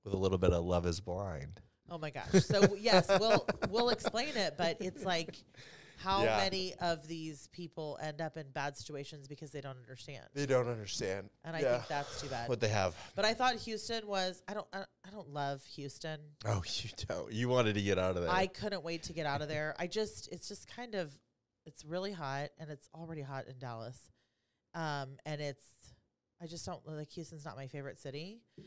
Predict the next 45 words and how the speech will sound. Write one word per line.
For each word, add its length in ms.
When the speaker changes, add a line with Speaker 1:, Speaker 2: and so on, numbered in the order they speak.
Speaker 2:
Um, 600
Speaker 1:
Yeah. 240
Speaker 2:
but 140
I 80
just, 260
it 180
wasn't 280
even 160
about 180
Houston. 320
It 60
was 80
just, 100
like, 160
I 60
wanted 360
to 140
get 380
out 240
of, 320
I 60
wanted 180
to 80
be 160
in 100
my 180
own 140
bed. 380
And 160
so, 80
like, 220
if 80
we 80
can, 320
we, 140
we 260
did 320
it 60
as 100
a 80
day 300
trip, 320
which 180
was 180
intense. 640